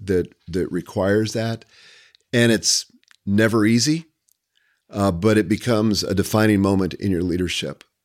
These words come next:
where you have clear boundaries. And it's usually resa-, it's usually around some kind of ethical issue.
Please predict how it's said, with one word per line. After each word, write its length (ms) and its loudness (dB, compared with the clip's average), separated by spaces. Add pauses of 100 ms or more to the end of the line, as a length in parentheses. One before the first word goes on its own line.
where 180 0
you 180 4
have 240 -2
clear 240 0
boundaries. 580 -2
And 340 0
it's 280 -2
usually 560 4
resa-, 480 0
it's 200 -6
usually 340 0
around 220 0
some 200 -4
kind 160 -6
of 140 -6
ethical 640 -6 (520)
issue. 340 -4